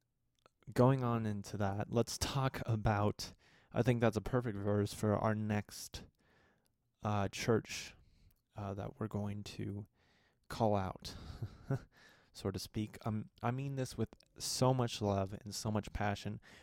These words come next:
For all the people being deceived, I really feel bad. I, I really pray that we are able to make the people who are listening or attending these churches or supporting these churches aware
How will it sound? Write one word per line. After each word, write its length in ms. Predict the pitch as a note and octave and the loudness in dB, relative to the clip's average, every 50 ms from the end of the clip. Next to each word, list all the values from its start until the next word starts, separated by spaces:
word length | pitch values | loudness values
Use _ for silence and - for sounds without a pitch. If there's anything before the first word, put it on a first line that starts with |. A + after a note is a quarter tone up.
| - _ | -20 _
For 120 | - - A#2+ | 0 4 4
all 120 | B2+ D#3+ | 4 4
the 100 | F3 D#3 | 4 0
people 260 | - - D#3 D3+ D3+ | -2 -2 0 0 0
being 220 | B2 C3+ C3+ C3 A#2+ | 2 0 -2 -2 -4
deceived, 340 | A2 - - C#3+ C3+ B2+ - | -4 -6 -4 -4 -4 -4 -4
I 140 | - - C3 | 0 2 4
really 480 | C3+ B2+ A2+ A2 A2+ A#2 A#2+ A#2 A2+ A2+ | 6 8 8 10 10 8 8 6 4 0
feel 280 | - - - G2+ G#2 | -2 -4 -2 -2 0
bad. 420 | G2 G2+ G2 F#2+ F#2+ G2+ G2+ G2+ - - | 0 0 -2 -2 -2 -4 -6 -6 -4 -2
I, 200 | A2+ A2 A2+ A#2 | -2 -2 -2 -2
I 160 | A#2+ A#2+ A2+ A2+ A2 G2+ G2+ | -2 -2 -2 -2 -4 -4 0
really 320 | G#2+ A2+ A#2+ B2+ C#3 C3+ | 2 4 4 4 4 0
pray 480 | B2 - - - A#2 A#2 A2+ A2 G#2+ G#2+ - - - - - - _ _ _ | -2 -4 -4 -2 -2 -2 -2 -4 -6 -10 -14 -20 -20 -20 -20 -20 _ _ _
that 180 | - - - - - - | -8 -8 -8 -8 -10 -12
we 280 | - A2+ A2 A#2 A#2 A#2+ | -8 -2 0 2 2 4
are 200 | - G#2+ G#2 - | 4 4 2 2
able 240 | - A2 G#2+ A#2 A2+ | 0 0 0 0 0
to 140 | - - G#2 | 0 -4 -4
make 500 | G#2 G2+ G2+ G#2 G#2+ A2+ A2+ - - - - _ _ _ _ _ _ _ _ _ _ _ _ _ _ _ _ _ | -4 -2 -2 -2 -2 -2 -4 -6 -14 -18 -20 _ _ _ _ _ _ _ _ _ _ _ _ _ _ _ _ _
the 80 | G#2+ G#2 | -6 -4
people 320 | - - B2+ A2 A#2 A2+ | -2 -2 2 4 4 4
who 100 | G#2 A#2 | 6 4
are 100 | G#2+ G#2 | 4 4
listening 540 | G2+ G2+ G#2 A2+ - - - B2 A#2+ A#2 A#2 | 4 2 0 0 -2 -2 -4 -4 -4 -2 0
or 140 | A2 G#2 G2 | 2 4 4
attending 480 | F#2+ F#2+ - - B2 A#2+ B2 A#2+ A2+ A2 | 2 0 0 -2 0 0 0 0 0 0
these 160 | G#2+ G2+ - | -2 -2 -2
churches 580 | - - - A#2+ A#2 A#2 - - A2+ A2 G#2+ | -4 0 4 4 4 4 2 0 -2 -2 0
or 80 | G#2 G2 | -2 -2
supporting 540 | - - - - - - C#3 C#3 C3+ C3 A#2 | -2 -2 -4 -2 4 4 6 6 4 2 0
these 220 | A2 G#2+ G#2 - | -2 -2 -2 -4
churches 480 | - - - G2+ G2+ - - G#2+ G#2+ - - _ - | -2 0 2 2 2 2 -2 -4 -4 -6 -10 _ 2
aware 720 | A2+ G#2+ G#2 G#2 G#2 G#2 G#2 G#2+ A2+ A#2 A2 G#2+ G#2 G2+ | 4 4 4 6 6 6 6 8 6 4 4 2 0 -4